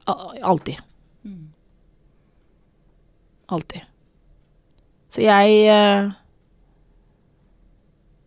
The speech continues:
Speaker 1: nå er det en ordentlig digresjon, men jeg var i en paneldebatt for et par uker siden, en sånn feministisk, eh, aften. Ja, det var syvende mars,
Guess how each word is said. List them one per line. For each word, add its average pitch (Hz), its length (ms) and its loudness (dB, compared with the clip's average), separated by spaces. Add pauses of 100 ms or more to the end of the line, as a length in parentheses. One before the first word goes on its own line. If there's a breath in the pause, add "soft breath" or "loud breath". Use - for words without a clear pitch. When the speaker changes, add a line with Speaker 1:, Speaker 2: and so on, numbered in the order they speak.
(380)
Speaker 1:
nå 196 160 -2
er 196 160 2
det 202 80 2
en 208 120 0 (120)
ordentlig 185 320 -2
digresjon, 202 560 0
men 208 160 -2
jeg 214 160 2
var 175 240 2
i 185 60 2
en 190 260 2
paneldebatt 175 680 0
for 185 160 -4
et 185 100 -2
par 175 200 0
uker 165 160 -6
siden, 175 400 0
en 185 140 -10
sånn 175 120 -8
feministisk, 170 800 -6 (160)
eh, 170 220 -4
aften. 180 460 -6 (100)
Ja, 196 100 -4
det 196 120 -4
var 196 80 -10
syvende 175 280 -2
mars, 175 280 -6